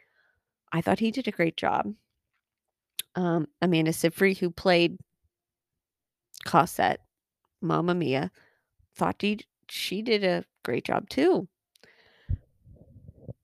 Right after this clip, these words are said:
Another person I was, um,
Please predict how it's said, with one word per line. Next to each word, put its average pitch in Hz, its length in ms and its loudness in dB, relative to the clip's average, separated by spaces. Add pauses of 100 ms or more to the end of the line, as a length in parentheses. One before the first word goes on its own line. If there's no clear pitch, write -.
(260)
Another 185 520 4
person 190 800 -4
I 185 380 -4
was, 202 1040 -8
um, 185 640 -4